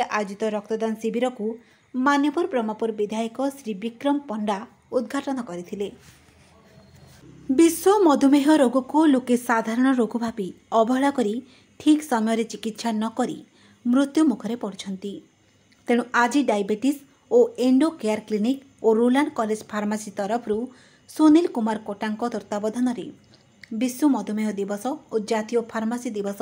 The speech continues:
ଅବସରରେ ସ୍ଥାନୀୟ ଖଲିକଟ ଏକକ ବିଶ୍ୱବିଦ୍ୟାଳୟରେ ଏକ ସଚେତନତା ଶୋଭାଯାତ୍ରା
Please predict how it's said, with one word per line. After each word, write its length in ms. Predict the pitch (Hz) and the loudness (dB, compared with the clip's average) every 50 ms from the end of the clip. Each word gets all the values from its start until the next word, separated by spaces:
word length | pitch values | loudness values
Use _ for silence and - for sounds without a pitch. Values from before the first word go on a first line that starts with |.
| 202 185 | -4 -4
ଅବସରରେ 500 | 185 202 202 - 247 262 262 214 180 160 - - - - - - - _ _ - | -6 -6 -6 -4 -4 -4 -4 -4 -6 -8 -10 -14 -20 -20 -20 -20 -20 _ _ -8
ସ୍ଥାନୀୟ 380 | - - 311 294 294 285 311 339 330 330 - | 0 2 4 4 6 6 6 4 4 2 -2
ଖଲିକଟ 360 | 262 233 226 226 254 254 247 - 220 | -2 -2 0 0 0 -2 -2 -2 -4
ଏକକ 200 | 220 220 220 220 226 220 208 | -4 -6 -4 -4 -4 -2 -2
ବିଶ୍ୱବିଦ୍ୟାଳୟରେ 800 | 214 214 - 220 214 202 208 202 208 220 240 254 247 214 202 220 254 254 - _ _ - - | -4 -4 -4 -4 -4 -4 -4 -4 -2 -2 -2 -2 -2 -2 -4 -6 -8 -10 -16 _ _ -12 -6
ଏକ 80 | 220 240 233 226 - | -2 -2 -2 -2 -2
ସଚେତନତା 540 | 254 247 254 262 277 277 269 285 277 302 302 302 | -8 -8 -6 -4 -2 0 0 0 0 -2 -4 -4
ଶୋଭାଯାତ୍ରା 540 | - 233 202 214 208 226 226 - - 220 208 | -4 -4 -6 -4 -6 -6 -8 -6 -6 -6 -4